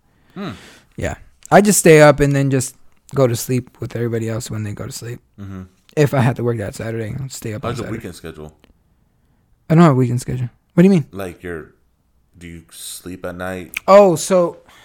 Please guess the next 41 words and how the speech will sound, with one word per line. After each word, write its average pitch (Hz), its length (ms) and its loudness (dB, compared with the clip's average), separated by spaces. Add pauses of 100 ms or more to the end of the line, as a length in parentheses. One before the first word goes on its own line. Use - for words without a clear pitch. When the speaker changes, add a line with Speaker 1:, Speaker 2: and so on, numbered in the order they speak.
(300)
Speaker 2:
it - 60 -4
Speaker 1:
It's 180 80 -4
the 240 60 4
Speaker 2:
depe- 202 100 0
Speaker 1:
no-, 185 160 0
it's 135 100 -8
the - 60 -14
same 160 200 -8
thing 190 220 -12
then, 85 140 -10
huh? 95 240 -14 (200)
Speaker 2:
Yeah, 233 180 -4
it's - 80 -10
the 226 80 -8
same 233 260 -8
thing. 180 220 -6
So, 170 120 -4
like, 165 300 -4
Friday, 196 640 4 (200)
I 151 60 0
still 196 240 4
do 185 120 4
the 175 120 0
same 170 240 -2
thing. 165 340 -2
I 151 80 -2
still 160 380 -2 (360)
take 156 180 -4
the 160 80 -4
kids 151 220 -2
to - 60 -10
school, 151 460 -2 (280)
go 151 140 -4
to 151 80 -4
sleep, 151 400 -6 (200)
go 143 120 -6
pick 147 180 -6
them 151 120 -6
up 147 120 -6
on 139 140 -6
Friday. 131 480 -8